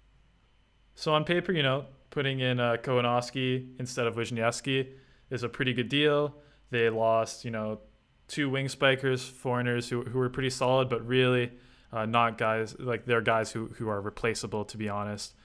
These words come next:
Um, so probably gonna see Piotr Lukaszczyk, the very tall, uh, I believe six ten outside hitter, can't, can't pass for anything, but, but very good, uh, offensively. And Alex Śliwka, who's, you know,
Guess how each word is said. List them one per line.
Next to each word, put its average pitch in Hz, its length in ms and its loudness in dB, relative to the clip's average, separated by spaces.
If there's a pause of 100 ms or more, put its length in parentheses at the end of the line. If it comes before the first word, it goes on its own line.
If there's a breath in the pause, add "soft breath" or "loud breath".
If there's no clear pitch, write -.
(340 soft breath)
Um, 113 260 0
so 127 140 -4
probably 139 320 4
gonna 135 160 -2
see 127 380 -2
Piotr 127 420 -2
Lukaszczyk, 135 600 0 (320 soft breath)
the 113 320 -4
very 139 500 2
tall, 131 640 2
uh, 107 540 0 (280)
I 120 80 -10
believe 110 240 -6
six - 320 -6
ten 127 400 -2 (300 loud breath)
outside 127 320 0
hitter, 131 200 4
can't, 127 440 -4
can't 117 220 -8
pass 123 340 4
for 113 100 -6
anything, 135 440 -2
but, - 420 -4
but 113 120 -6
very 113 280 0
good, 113 160 -2
uh, 107 460 -4 (300)
offensively. 135 720 -2 (400 loud breath)
And 113 200 -6
Alex 110 300 -2
Śliwka, 101 360 -8
who's, 98 280 -8 (180)
you 107 80 -14
know, 95 160 -10